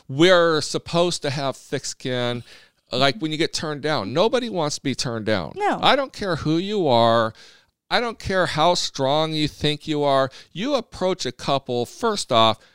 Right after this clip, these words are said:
Speaker 1: that takes balls that clank.
Speaker 2: Mm-hmm.
Speaker 1: And I know, I understand, you're in a lifestyle club. And I know you gotta go through couple after couple after couple because you're gonna hear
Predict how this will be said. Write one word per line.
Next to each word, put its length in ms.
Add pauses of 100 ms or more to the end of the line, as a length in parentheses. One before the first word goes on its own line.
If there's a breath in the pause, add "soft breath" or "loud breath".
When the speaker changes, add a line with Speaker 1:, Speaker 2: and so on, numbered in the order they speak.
(120)
Speaker 1:
that 160
takes 240 (260)
balls 400
that 200
clank. 460
Speaker 2:
Mm-hmm. 380
Speaker 1:
And 260
I 120
know, 160
I 80
understand, 500
you're 120
in 80
a 60
lifestyle 460
club. 360 (680)
And 540
I 160
know 120
you 140
gotta 240
go 260
through 280
couple 360
after 200
couple 360
after 180
couple 420
because 400 (340 loud breath)
you're 160
gonna 200
hear 540